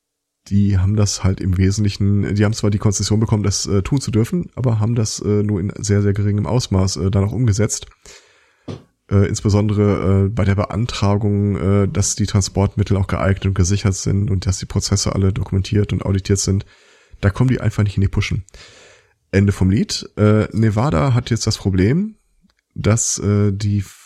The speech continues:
äh, Shops einfach kein Material mehr zum Verkauf geliefert bekommen. Gleichzeitig haben sie sich aber auch per Gesetz daran ge-, äh, geknebelt und gefesselt, dass sie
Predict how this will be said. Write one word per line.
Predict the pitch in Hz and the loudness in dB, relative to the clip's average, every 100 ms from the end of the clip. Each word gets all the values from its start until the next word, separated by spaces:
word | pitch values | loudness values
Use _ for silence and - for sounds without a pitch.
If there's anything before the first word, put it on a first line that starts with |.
| - - | -16 -10
äh, | 64 65 76 | -6 -4 -4
Shops | 104 - - - - - - _ | -2 -2 -2 -4 -6 -8 -14 _
einfach | 107 120 117 - - - _ | -2 0 -2 -4 -8 -18 _
kein | - 110 113 | -2 0 0
Material | 131 - 107 101 135 120 73 | 0 0 0 0 0 -2 -2
mehr | 101 101 98 | 0 2 0
zum | - | -2
Verkauf | - 110 120 - | -2 0 0 0
geliefert | 98 95 95 - | 0 0 -2 -4
bekommen. | - - 123 120 _ _ _ _ _ _ _ _ _ | -2 -2 -2 -6 _ _ _ _ _ _ _ _ _
Gleichzeitig | - 107 165 - - - 160 - | -2 0 2 0 0 0 0 0
haben | 107 | 0
sie | 110 101 | 0 -2
sich | 101 110 | -2 -2
aber | 104 92 | 0 0
auch | 104 | 0
per | 107 | 0
Gesetz | 98 98 110 - | 0 0 -2 -2
daran | 101 98 101 104 - | 0 0 0 -2 -6
ge-, | - - 80 - - - 101 | -10 -12 -8 -8 -6 0 2
äh, | |
geknebelt | 98 95 104 117 | 2 0 0 2
und | 110 | 2
gefesselt, | 110 156 139 120 - 107 | 0 -2 0 -2 0 -2
dass | 117 - | -2 -2
sie | 113 107 110 110 | -2 0 0 -2